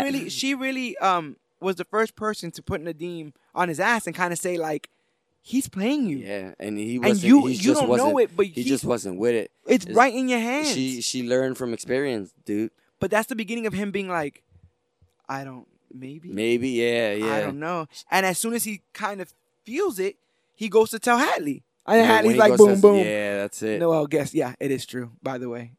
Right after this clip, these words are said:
Speaker 1: Yes, he's living in his own house that he bought. You drove him to his house, <laughs> you know? And now we have F B I agents round clock feeding him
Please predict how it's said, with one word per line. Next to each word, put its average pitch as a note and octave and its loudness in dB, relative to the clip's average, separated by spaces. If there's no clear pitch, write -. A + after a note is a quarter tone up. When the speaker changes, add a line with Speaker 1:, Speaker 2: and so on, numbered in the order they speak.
Speaker 1:
Yes, E3+ 4
he's D#3 -12
living D#3+ -2
in D3+ -6
his D3+ -4
own E3 -2
house C#3+ 0
that C#3 -8
he E3 -10
bought. D3+ 0
You E3+ -4
drove E3 6
him G#3+ 0
to A3 0
his A#3 4
house, F3 0
<laughs> G5+ 4
you B3 0
know? A#3 4
And G3+ 2
now G3+ 4
we G#3 0
have G#3 4
F G#3+ 0
B G#3+ 0
I G#3+ 2
agents E3+ -6
round F#3+ 4
clock F3 2
feeding G#3+ 0
him D#3 -4